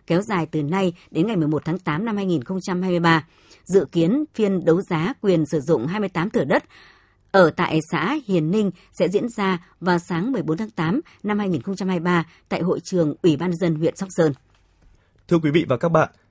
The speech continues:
Speaker 2: sau mười lăm năm sau khi hợp nhất về với thủ đô, Đảng bộ, chính quyền và nhân dân huyện Phúc Thọ đã đoàn kết, phấn đấu, nỗ lực thực hiện hiệu quả các nhiệm vụ phát triển kinh tế xã hội, an ninh quốc phòng, đời sống vật chất và tinh thần của nhân dân được nâng lên.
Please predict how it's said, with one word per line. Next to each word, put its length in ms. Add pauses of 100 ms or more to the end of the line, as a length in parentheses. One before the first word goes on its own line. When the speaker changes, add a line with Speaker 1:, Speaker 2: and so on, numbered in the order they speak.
Speaker 2:
sau 220
mười 120
lăm 140
năm 200 (100)
sau 100
khi 220
hợp 180
nhất 220
về 140
với 140
thủ 140
đô, 260 (260)
Đảng 240
bộ, 240
chính 200
quyền 240
và 160
nhân 220
dân 180
huyện 160
Phúc 140
Thọ 200 (140)
đã 160
đoàn 200
kết, 200 (160)
phấn 160
đấu, 240 (220)
nỗ 120
lực 160
thực 120
hiện 180
hiệu 180
quả 260
các 220
nhiệm 160
vụ 140
phát 180
triển 180
kinh 160
tế 140 (100)
xã 60
hội, 200 (220)
an 160
ninh 140
quốc 140
phòng, 220 (280)
đời 160
sống 180
vật 140
chất 220
và 160
tinh 220
thần 200
của 200
nhân 220
dân 180
được 200
nâng 180
lên. 160